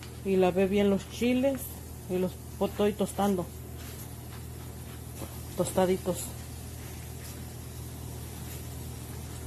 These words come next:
Esto, este pollo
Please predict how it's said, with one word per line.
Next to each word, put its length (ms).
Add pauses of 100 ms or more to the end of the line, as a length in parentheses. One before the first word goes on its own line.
Esto, 640 (960)
este 300
pollo 400